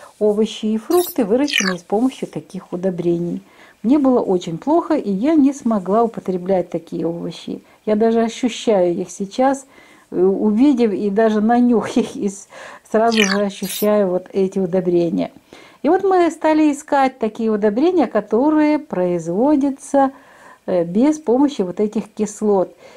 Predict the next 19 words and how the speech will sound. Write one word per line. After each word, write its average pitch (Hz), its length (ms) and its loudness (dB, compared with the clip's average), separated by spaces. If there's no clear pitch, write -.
И 302 220 2
нашли 233 600 2
вот 180 200 -2
эти 320 580 2
удобрения, 214 720 2
новые 190 540 2
нанотехнологии, 262 1300 0
без 302 480 2
использования 220 1200 -2
различных 185 580 -2
кислот. 294 460 -2
Вот - 180 -4
приготовление 269 840 2
этих 220 260 -6
удобрений 254 480 0
происходит 208 480 -2
с 302 40 -20
помощью 262 440 -2
тока 247 440 -2